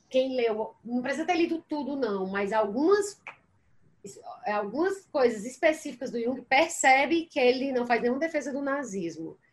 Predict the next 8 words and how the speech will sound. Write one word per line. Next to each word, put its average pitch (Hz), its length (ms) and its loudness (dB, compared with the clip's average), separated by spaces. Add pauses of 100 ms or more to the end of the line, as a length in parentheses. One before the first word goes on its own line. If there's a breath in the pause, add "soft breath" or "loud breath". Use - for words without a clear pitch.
(520)
E 370 240 6
também 330 280 2
percebe 294 800 4
o 254 120 -6
quão 330 320 2
ele 349 100 6
é 320 100 8
crítico 320 760 -6